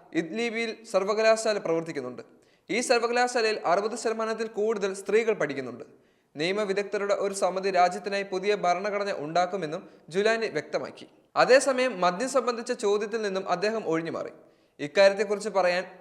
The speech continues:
തനിക്കിപ്പോൾ ആകില്ലെന്നാണ് പ്രതികരിച്ചത്. നേരത്തെ സിറിയ താവളമാക്കി ഇസ്രായേലിനെ ആക്രമിക്കാൻ അനുവദിക്കില്ലെന്ന് ജുലാനി വ്യക്തമാക്കിയിരുന്നു.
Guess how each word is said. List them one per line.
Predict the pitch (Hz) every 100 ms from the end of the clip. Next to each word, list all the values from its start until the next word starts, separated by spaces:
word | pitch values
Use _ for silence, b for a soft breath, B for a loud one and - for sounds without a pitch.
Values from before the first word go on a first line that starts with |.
| 185
തനിക്കിപ്പോൾ | 196 214 220 240 170
ആകില്ലെന്നാണ് | 175 208 220 214 185 175 190 - -
പ്രതികരിച്ചത്. | 143 160 151 110 117 - - b b b b
നേരത്തെ | 160 214 254 240 233
സിറിയ | - 196 202 254
താവളമാക്കി | 262 214 226 226 208 196 165
ഇസ്രായേലിനെ | 165 214 220 226 233 180
ആക്രമിക്കാൻ | 175 220 220 214 214
അനുവദിക്കില്ലെന്ന് | 165 180 214 226 214 175 175
ജുലാനി | 147 180 202 226 220
വ്യക്തമാക്കിയിരുന്നു. | 151 151 214 156 120 120 117